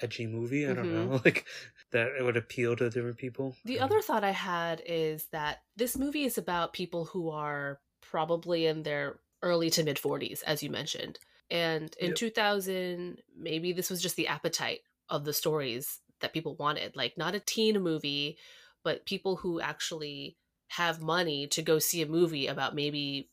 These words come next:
Speaker 2: people who are similar in age to who they are in real life.
Speaker 1: That's true, yeah. That could have been nice. 'Cause, yeah, like, you know, especially if Helen Hunt got an Oscar for What, As Good as It
Speaker 2: Mm-hmm.
Speaker 1: Gets, you know, this is also a movie that's, like, with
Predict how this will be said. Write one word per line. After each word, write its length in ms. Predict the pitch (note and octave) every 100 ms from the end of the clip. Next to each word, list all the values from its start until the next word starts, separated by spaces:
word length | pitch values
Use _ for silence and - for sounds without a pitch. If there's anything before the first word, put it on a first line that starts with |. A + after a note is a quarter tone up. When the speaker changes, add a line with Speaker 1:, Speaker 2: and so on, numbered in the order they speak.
| -
Speaker 2:
people 240 | D3+ E3
who 100 | D#3
are 60 | D3+
similar 360 | - D3+ D3
in 60 | C3 C#3
age 200 | C3+ -
to 80 | C#3+
who 140 | D3+
they 240 | B2+ C#3+ C#3+
are 180 | - C3+
in 80 | D3
real 160 | -
life. 460 | C#3+ E2+ - - - _ -
Speaker 1:
That's 240 | B2+ B2+
true, 420 | - A2+ G#2+ G#2+
yeah. 320 | A#2 A#2 A2 G#2+ - _
That 160 | - -
could 140 | C#3
have 80 | B2
been 140 | A#2 A#2
nice. 240 | A2+ A2+
'Cause, 180 | - C#3+
yeah, 160 | D#3 A#2+
like, 180 | A2+ G#2+ -
you 180 | A3 C#3
know, 140 | B2
especially 360 | A#2 E3 - D#3
if 260 | B2+ - - -
Helen 220 | C#3+ C3+
Hunt 260 | A#2+ C3 A#2+
got 240 | A#2+ A2+ - - -
an 100 | A#2
Oscar 320 | A#2 - A#2+
for 160 | - A2+
What, 240 | B2 -
As 140 | B2 A2+
Good 140 | -
as 60 | A#2
It 60 |
Speaker 2:
Mm-hmm. 20 | A#2
Speaker 1:
Gets, 420 | A#2+ A#2+ - -
you 80 | A#2+
know, 280 | A2+ A2 A#2 -
this 200 | A#2 -
is 180 | A#2+ -
also 540 | C3 A#2+ - A#2+ A2+ - -
a 80 |
movie 300 | B2+ A#2+ A#2
that's, 180 | A2+ A2
like, 140 | A#2 A2+
with 300 | A#2 A2+